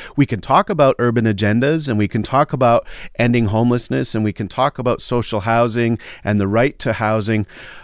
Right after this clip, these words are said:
But I think we do have to talk about the economics of it. And I, I couldn't help but come out of some of these bigger issues feeling like I hadn't had a meal, because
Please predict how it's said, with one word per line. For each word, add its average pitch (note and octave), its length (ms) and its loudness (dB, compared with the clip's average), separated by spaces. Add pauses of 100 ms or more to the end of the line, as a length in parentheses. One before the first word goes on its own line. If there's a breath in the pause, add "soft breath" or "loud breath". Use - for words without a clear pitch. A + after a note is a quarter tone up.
(160 loud breath)
But D#3 220 -2
I C3 120 -6
think D#3+ 320 -2
we D#3 120 2
do C#3 140 0
have C#3+ 120 -2
to - 80 -4
talk A#2 320 -2
about G#2+ 320 -2
the - 100 -2 (160)
economics A#2+ 840 -2
of G2+ 140 2
it. F#2+ 120 2
And A2 140 0
I, A#2 180 0 (320 loud breath)
I A2 80 -8
couldn't E3+ 240 0
help D3+ 220 0
but C3 120 -2
come B2+ 220 0
out A#2+ 180 4
of G#2+ 320 -2 (380 loud breath)
some B2+ 300 0
of C#3 160 -2
these C3 400 2 (100)
bigger A2 400 -2
issues A#2 840 0 (260 loud breath)
feeling B2 440 0
like G#2+ 220 -2
I G#2 100 0
hadn't G#2+ 380 -2
had G2+ 240 -2
a G2+ 40 -2
meal, F#2+ 380 0
because G2 640 -2